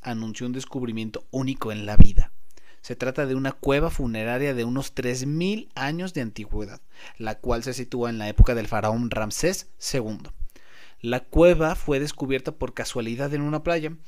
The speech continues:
Casualmente, la excavadora que trabajaba en la zona del parque de Palmaim de Tel Aviv de Israel golpeó la roca que, eh, dejó al descubierto el techo de la cavidad.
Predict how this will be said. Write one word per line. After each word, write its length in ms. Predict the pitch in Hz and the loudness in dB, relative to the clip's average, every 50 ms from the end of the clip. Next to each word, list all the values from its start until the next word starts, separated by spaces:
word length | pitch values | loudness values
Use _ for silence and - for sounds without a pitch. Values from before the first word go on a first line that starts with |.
| - - - - - | -18 -18 -18 -18 -12
Casualmente, 720 | - 123 123 147 147 143 147 151 156 151 - 160 160 160 | -12 -10 -8 -8 -8 -6 -6 -6 -8 -2 0 2 2 2
la 260 | - 131 131 127 127 117 | 0 0 -2 -4 -4 -4
excavadora 680 | 127 - - - 135 120 120 123 127 139 143 143 135 | -8 -8 -6 -4 -4 -2 -2 -2 -2 -2 -2 -4 -4
que 100 | - 139 | -4 -8
trabajaba 400 | 131 120 113 107 - 131 123 127 | -6 -6 -8 -6 -6 -4 -4 -4
en 80 | 127 | -4
la 100 | 127 127 | -4 -6
zona 220 | - - 131 131 127 | -6 -6 -6 -4 -2
del 200 | 127 120 110 107 | -2 -4 -4 -4
parque 360 | - 120 120 120 - - 131 | -4 -4 -4 -2 -4 -6 -6
de 120 | 120 120 | -6 -6
Palmaim 880 | 107 - - 117 113 110 110 110 110 110 110 - - 135 147 175 220 233 - - - - - - - | -8 -6 -6 -6 -4 -4 -4 -6 -6 -8 -8 -10 -8 -6 -6 -6 -8 -10 -14 -18 -18 -18 -18 -16 -10
de 160 | 120 110 - | -10 -10 -10
Tel 240 | - - 131 123 120 | -6 -4 -4 -2 -2
Aviv 300 | 117 117 127 135 143 147 | -2 -2 -2 -4 -4 -6
de 120 | 127 117 110 | -8 -8 -8
Israel 560 | 110 110 117 117 127 135 156 156 156 - - - - - - - - | -8 -8 -8 -6 -4 -4 -4 -6 -6 -10 -14 -18 -18 -18 -18 -18 -12
golpeó 760 | - 120 123 123 117 - - 139 135 139 143 143 151 151 - - | -8 -6 -6 -6 -6 -4 -4 -2 -2 -2 -4 -6 -6 -8 -10 -10
la 200 | 135 131 123 120 | -8 -6 -6 -4
roca 580 | 123 - 156 175 170 - - - 143 143 - - - - - - - - | -4 -2 -2 -2 -2 -4 -6 -8 -8 -8 -10 -14 -16 -16 -16 -18 -16 -6
que, 380 | - - 143 151 156 160 - - | 2 4 6 6 6 4 2 -4
eh, 420 | - 120 110 107 104 104 107 107 98 | -8 -8 -6 -4 -4 -4 -6 -8 -8
dejó 300 | 123 123 127 - - 131 | -6 -6 -6 -4 -2 -2
al 100 | 131 - | -2 -2
descubierto 580 | 147 147 - - - 123 123 127 123 - - 135 | -4 -6 -6 -6 -4 -2 0 0 -2 0 -2 -4
el 100 | 127 131 | -4 -4
techo 340 | - - 139 135 - - 143 | -4 -4 -4 -4 -4 -6 -6
de 80 | 120 | -6
la 120 | 107 110 110 | -6 -8 -10
cavidad. 480 | - 110 101 104 104 107 131 170 - | -8 -8 -8 -6 -6 -4 -6 -6 -6